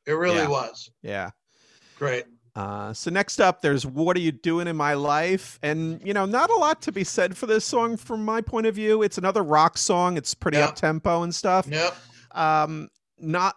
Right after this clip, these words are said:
Speaker 2: I don't think it's a bad song. I don't think it's the, you know, the best song on the album,
Speaker 1: Yep.
Speaker 2: but, you know,
Speaker 1: Got
Speaker 2: it, it's, it's something you're gonna tap your foot to when you hear it.
Speaker 1: Got a, got a lot of airplay.
Speaker 2: Yeah, yeah.
Speaker 1: Again, yeah, these songs, this album,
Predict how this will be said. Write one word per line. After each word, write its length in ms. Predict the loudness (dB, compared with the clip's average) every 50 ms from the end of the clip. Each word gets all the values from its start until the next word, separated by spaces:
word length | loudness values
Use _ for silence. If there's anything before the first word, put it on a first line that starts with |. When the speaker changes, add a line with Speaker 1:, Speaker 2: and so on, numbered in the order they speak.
| _
Speaker 2:
I 80 | 0 0
don't 120 | 0 2 0
think 140 | 0 0 0
it's 100 | 0 0
a 60 | 0
bad 380 | 0 2 4 4 4 4 2 0
song. 360 | 0 0 2 2 2 0 0 -2
I 60 | -2
don't 160 | -2 -2 -2
think 140 | -2 -4 -6
it's 320 | -6 -8 -10 -12 -14 -14 _ _ _ _ _ -4
the, 100 | -2 -2 -2 -6 -12 -12 -6
you 120 | -4 -2
know, 120 | -2 -2 -2
the 100 | -2 0
best 280 | 2 2 2 2 2
song 240 | 2 2 2 2 2
on 100 | 0 -2 -2
the 140 | -2 0 0
album, 540 | 2 2 0 0 -2 -2 -4 -4 -4 -4 -4
Speaker 1:
Yep. 100 | 0 2
Speaker 2:
but, 360 | 4 4 4 4 2 0 -4 _ _ _ -10
you 160 | -8 -4 -4
know, 200 | -2 -2 0 0
Speaker 1:
Got 160 | 0 0 0
Speaker 2:
it, 160 | 0 -4 -4 -6 _ _
it's, 380 | -6 -6 -6 -6 -8 -14 -16 -8 -4
it's 200 | -4 -4 -4 -4
something 540 | -8 -8 -8 -8 -2 0 0 2 2 2 0
you're 100 | 0 0
gonna 200 | 2 2 2 2
tap 320 | 4 4 4 4 4 2
your 80 | -2 -6
foot 240 | -2 -2 -2 -2 -2
to 120 | -4 -4 -4
when 160 | -4 -4 -6
you 120 | -6 -6
hear 220 | -2 -2 0 -2 -2
it. 120 | -4 -8 _ _ _ _ _ _ _ -2
Speaker 1:
Got 240 | 0 2 2 2 0
a, 80 | -2 -2
got 200 | 0 2 2 2
a 40 | 4
lot 240 | 4 4 4 4
of 60 | 4 4
airplay. 600 | 4 4 4 2 2 0 -2 -2 -2 -2 -4 -8 _ _ _ _ _ _ -4
Speaker 2:
Yeah, 260 | 0 2 2 2 0 -2 _ -14 -8 -4
yeah. 100 | 0 2
Speaker 1:
Again, 360 | 4 4 4 2 2 -2 -6 -14 _ _ _
yeah, 220 | -4 -2 -2 -2
these 280 | 0 0 0 0 0 2
songs, 640 | 6 6 6 8 8 6 4 2 0 -6 -10 -12 -14 -18 _ _ _
this 240 | 2 2 2 4 2
album, 580 | 2 4 4 4 4 4 2 0 -2 -4 -8